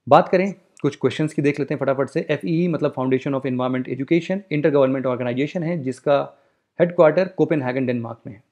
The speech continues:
तो एक तो गलत हो गया, ये इंटरगवर्नमेंटल ऑर्गेनाइजेशन नहीं बल्कि नॉन गवर्नमेंट ऑर्गेनाइजेशन है, ये स्टेटमेंट फॉल्स है। Survey of India, National Survey of Mapping Organization,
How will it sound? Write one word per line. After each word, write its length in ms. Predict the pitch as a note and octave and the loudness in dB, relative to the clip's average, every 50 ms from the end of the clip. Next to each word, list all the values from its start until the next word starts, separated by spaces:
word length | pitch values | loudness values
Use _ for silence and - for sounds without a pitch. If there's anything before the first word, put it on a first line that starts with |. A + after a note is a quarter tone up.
| _ _ _ _ - - | _ _ _ _ 0 0
तो 60 | F3 | 0
एक 300 | G3 F3 - F3 E3+ F3 | 2 4 2 2 4 4
तो 60 | F3 | 2
गलत 200 | D3+ C#3+ C#3+ B2 | 4 4 2 2
हो 60 | B2 | 0
गया, 120 | A#2 C3 C#3+ | -2 0 0
ये 120 | C#3 C#3+ | 0 -2
इंटरगवर्नमेंटल 640 | D#3 C#3+ C#3 D#3+ D3+ D3 C#3+ C#3 C#3 C3+ C3 D3 C#3+ | -2 0 0 0 0 0 0 0 0 -2 -2 0 0
ऑर्गेनाइजेशन 420 | C#3 C3+ C3 C3 B2+ A#2+ - D3+ | 0 -2 -2 -4 -4 -6 -4 -4
नहीं 140 | C#3+ C#3+ D#3 | -4 -4 -2
बल्कि 240 | D3 C3+ B2+ D#3 D#3 | -2 -4 -2 -2 -2
नॉन 320 | C3 A#2+ B2 C#3+ E3+ E3+ | -2 -2 -2 -2 0 0
गवर्नमेंट 360 | C#3+ C3+ B2+ B2 B2 A#2+ A#2 | 0 0 0 -2 -4 -6 -6
ऑर्गेनाइजेशन 520 | B2+ A#2 A2+ A#2+ A2+ A2 A#2 A2+ - - A#2 | -6 -6 -6 -8 -10 -8 -12 -12 -10 -12 -12
है, 260 | A#2 D3+ E3 C#3+ B2+ | -12 -12 -10 -4 -2
ये 100 | C3 B2+ | -2 -2
स्टेटमेंट 360 | B2+ - B2+ A#2 D3+ E3+ E3+ | -2 -6 -8 -6 -6 -8 -6
फॉल्स 360 | F3 - C#3 C#3 C#3+ - - | 0 4 4 4 4 2 -2
है। 140 | B2 - _ _ _ _ _ _ _ _ _ _ _ _ - | -10 -16 _ _ _ _ _ _ _ _ _ _ _ _ 0
Survey 300 | - D#3+ D#3+ E3 F#3 G#3 | 2 2 4 4 4 4
of 120 | G3 F#3+ | 2 2
India, 380 | F#3+ F#3 F3 F3 F3+ F#3 G3+ G3+ _ _ _ _ _ _ _ _ _ - C3 | 2 0 0 0 0 0 -2 -4 _ _ _ _ _ _ _ _ _ -6 -2
National 380 | C3+ D3+ D#3+ D#3 - F#3+ F3+ | -2 -2 -2 -2 -4 -4 0
Survey 240 | - E3+ D#3 D#3 E3 | 0 0 0 2 2
of 100 | E3 D#3+ | 0 0
Mapping 420 | D#3+ - B2+ B2 B2 A#2+ - D#3+ | 0 -4 -4 -4 -4 -4 -4 -4
Organization, 640 | D#3 D3 C#3+ C3+ C#3 C#3 C#3 C3 C3+ C3 - E3 F#3 | -2 -2 -2 -2 -2 -2 -2 -2 -4 -4 -4 -6 -8